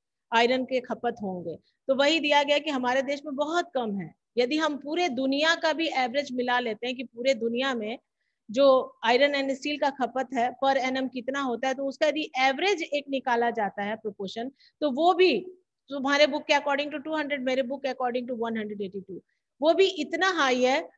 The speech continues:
और हमारा country जो है वो उसका कितना छोटा सा अंश है, सोच लो। तो इस वजह से हमें भी जरूरत है कि हम भी iron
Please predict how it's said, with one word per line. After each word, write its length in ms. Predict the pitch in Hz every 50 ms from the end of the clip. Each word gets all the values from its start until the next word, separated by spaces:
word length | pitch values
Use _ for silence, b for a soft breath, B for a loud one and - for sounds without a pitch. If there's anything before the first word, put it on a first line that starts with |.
| b -
और 100 | 285 294
हमारा 380 | 302 277 262 262 254 254 277 277
country 360 | 269 269 262 247 254 277 269
जो 120 | 247 277
है 120 | 277 277 269
वो 180 | 240 262 269 262
उसका 280 | 254 - - 269 262 240 190 - - - _ _ _ _ _
कितना 380 | 285 254 - 311 311 320 320 320
छोटा 440 | 302 - - 277 262 254 277 269 262
सा 140 | 262 269 247
अंश 320 | 233 226 208 208 - - 190
है, 100 | 170 160
सोच 440 | - _ _ - 269 254 240 - 220
लो। 200 | 196 170 - - _ _ _ _ _ _ _ _ _ _ -
तो 100 | 302 311
इस 200 | 320 349 330 339
वजह 220 | 339 330 330 339
से 160 | 339 339 359 339 330 -
हमें 440 | 262 247 240 240 277 339 392 403 359
भी 140 | 311 339 320
जरूरत 500 | 269 247 277 247 240 247 226 240 233 240
है 60 | 269 269
कि 120 | 269 269
हम 200 | 240 220 214 220
भी 120 | 226 269
iron 500 | 262 - 226 214 208 202 226 247 269 330